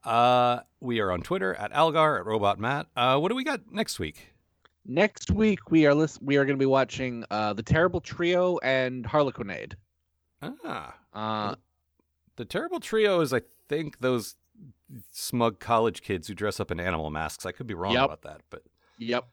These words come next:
Speaker 2: No, you're right. This is the
Speaker 1: I
Speaker 2: bird and
Speaker 1: the fox.
Speaker 2: the shark. Yeah, that's right.
Speaker 1: Yeah, you can't carry the shark across the river without leaving the fox. <laughs>
Speaker 2: You
Speaker 1: That's
Speaker 2: ride the shark, and then the shark eats the grain.
Speaker 1: Of course.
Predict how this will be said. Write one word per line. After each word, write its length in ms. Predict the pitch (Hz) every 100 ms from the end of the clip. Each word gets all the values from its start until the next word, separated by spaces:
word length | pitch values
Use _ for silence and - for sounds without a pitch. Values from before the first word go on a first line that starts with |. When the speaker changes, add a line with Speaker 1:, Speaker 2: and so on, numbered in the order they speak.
| _
Speaker 2:
No, 220 | 117 117
you're 220 | 117 123 131
right. 300 | 135 127 117 - _ _ -
This 120 | 120
is 140 | 120 107
the 120 | 131 113
Speaker 1:
I 40 |
Speaker 2:
bird 580 | 101 95 123 127 131 117
and 320 | 117 110 98 _ _ _ - -
Speaker 1:
the 120 | 104
fox. 720 | - 98 101 98 - - 101 -
Speaker 2:
the 80 | 120
shark. 800 | - - - 131 113 101 - -
Yeah, 280 | 127 135 95 -
that's 180 | 120 123
right. 200 | 92 76 - _ _ -
Speaker 1:
Yeah, 120 | 98
you 120 | 90
can't 260 | - 131 -
carry 260 | 123 120
the 80 | 107
shark 360 | 95 - 110 -
across 320 | - 110 104
the 120 | -
river 360 | 92 95 90 87
without 400 | 85 - 87 87
leaving 300 | 120 85 90 87
the 60 |
fox. 720 | - 95 90 85 - - - -
<laughs> 40 | _ _ _ _ _
Speaker 2:
You 320 | 143 151 123
Speaker 1:
That's 120 | 117 113
Speaker 2:
ride 440 | 127 160 175 135
the 80 | 123
shark, 600 | - - 113 101 98 -
and 140 | 120
then 180 | 120 123
the 120 | 110
shark 340 | - 147 131 120
eats 220 | 120 -
the 100 | 95
grain. 500 | 104 120 87 82 90 - _ _ _ -
Speaker 1:
Of 140 | -
course. 580 | - 101 - - -